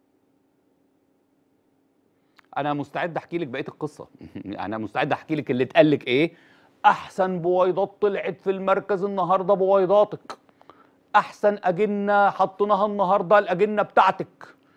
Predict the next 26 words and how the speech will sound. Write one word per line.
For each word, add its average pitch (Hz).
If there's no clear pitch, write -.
ده 175
احنا 175
حطينا 180
لك 202
عفاريت 185
دول، 175
م-، 160
آه، -
مش 165
عايز 185
أقولك، 196
ده 156
احنا 170
كنا 208
جايين 185
ننقلهم 202
كده 202
في -
القسطرة 226
بينطوا 233
من 185
بره 196
القسطرة. 156
حضرتك 143
لو 123
سمحتي 135